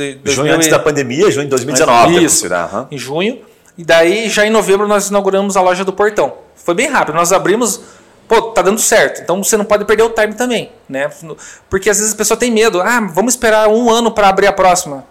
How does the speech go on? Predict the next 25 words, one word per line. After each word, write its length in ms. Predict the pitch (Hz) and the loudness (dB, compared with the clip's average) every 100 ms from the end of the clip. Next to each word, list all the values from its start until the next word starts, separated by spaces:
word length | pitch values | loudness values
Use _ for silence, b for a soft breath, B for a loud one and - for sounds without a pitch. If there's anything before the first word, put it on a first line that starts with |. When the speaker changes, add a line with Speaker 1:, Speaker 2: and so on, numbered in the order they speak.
| _ | _
Speaker 1:
Mas, 80 | 107 | -6
como, 140 | 139 | -4
mas, 100 | 131 | -2
cara, 160 | 110 110 | 0 0
conta 240 | - 135 | -2 -6
isso 160 | 170 160 | -4 0
aí. 140 | 110 | 0
Como 160 | - 104 | 0 -6
é 40 | |
que 120 | 120 139 | -4 0
é 80 | |
o, 40 | 113 | 0
o 200 | 104 113 | -2 -8
tá 120 | - 101 | -2 -2
dando 240 | 117 117 | -2 -2
certo? 380 | - 113 92 - | 0 2 0 0
É 40 | |
faturamento? 640 | 90 101 107 101 147 143 | -6 -2 0 0 -2 0
Speaker 2:
Não, 140 | 285 226 | 2 2
o 40 | |
tá 120 | 220 | 2
dando 180 | 214 226 | 0 0
certo, 220 | 220 220 | 0 0
Speaker 1:
Feedback? 420 | 220 208 202 135 | 2 4 2 0
Speaker 2:
assim, 60 | 107 | -8